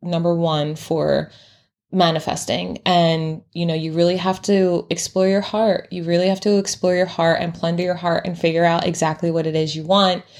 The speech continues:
because honestly, not many of us do. And again, the birth chart helps us figure that out. The birth chart helps us find the empowerment and the placements that I've suggested, and understanding the energetic flow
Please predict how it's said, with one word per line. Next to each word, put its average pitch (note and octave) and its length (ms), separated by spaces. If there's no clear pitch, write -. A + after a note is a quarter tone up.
because E3+ 580
honestly, F3 440
not D#3+ 240
many E3 220
of D#3 140
us D#3 160
do. - 320
And E3 100
again, D#3+ 400
the E3 80
birth D3+ 340
chart - 320
helps - 400
us - 180
figure - 300
that - 160
out. D2 240
The F3 100
birth E3+ 320
chart A#3+ 320
helps F3+ 380
us F3+ 280
find F#3+ 680
the F#3+ 320
empowerment G3 1040
and F3 160
the - 60
placements G#3 1040
that F3+ 120
I've D#3+ 340
suggested, E3+ 960
and D#3+ 460
understanding G3+ 920
the F3 160
energetic F3+ 420
flow G#3 440